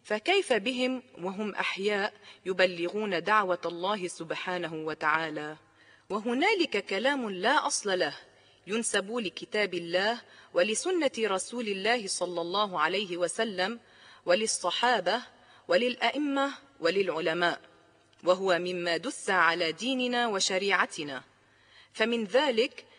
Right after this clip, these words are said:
أنه ينسب للإمام الشافعي رضي الله عنه أنه قال: "إذا ارتد شخص عن الإسلام ثم أسلم قبل الموت،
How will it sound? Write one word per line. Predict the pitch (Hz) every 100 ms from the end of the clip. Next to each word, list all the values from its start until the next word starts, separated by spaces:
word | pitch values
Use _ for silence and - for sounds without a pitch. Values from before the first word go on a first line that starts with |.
| _ _
أنه | 208 226 226 247
ينسب | 302 427 - 247
للإمام | 254 240 190 180 185 254 247
الشافعي | - - 180 - 170 226 226 175
رضي | 175 208 185
الله | 170 165 214 196 165
عنه | 170 240 165 151
أنه | 196 170 160 151
قال: | - 196 185 240 - - _ _ _ - - -
"إذا | 240 226
ارتد | 233 - 349 240 214
شخص | - 302 -
عن | 220 196 185
الإسلام | 208 180 170 - 220 185 147 - _
ثم | - 214 185 160
أسلم | - - - 175
قبل | 160 - 247 190
الموت، | 165 185 247 247